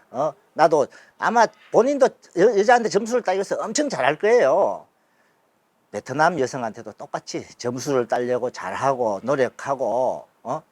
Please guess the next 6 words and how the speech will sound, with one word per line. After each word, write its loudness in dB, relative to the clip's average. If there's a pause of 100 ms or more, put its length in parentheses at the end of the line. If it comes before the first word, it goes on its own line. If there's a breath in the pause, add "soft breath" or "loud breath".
그렇게 0
한다 -8
그러면은 -8 (1400 soft breath)
다를 2
건 -4
없어요. 0